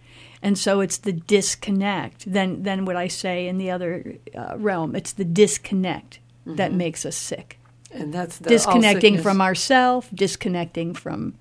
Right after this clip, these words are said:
Speaker 1: community, the disconnect from,
Speaker 2: Right.
Speaker 1: from source.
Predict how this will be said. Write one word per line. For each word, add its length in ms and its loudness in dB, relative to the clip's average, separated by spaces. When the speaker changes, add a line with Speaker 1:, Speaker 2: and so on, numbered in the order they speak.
Speaker 1:
community, 840 4
the 120 -2
disconnect 680 -6
from, 140 -10
Speaker 2:
Right. 280 -6
Speaker 1:
from 240 -6
source. 680 4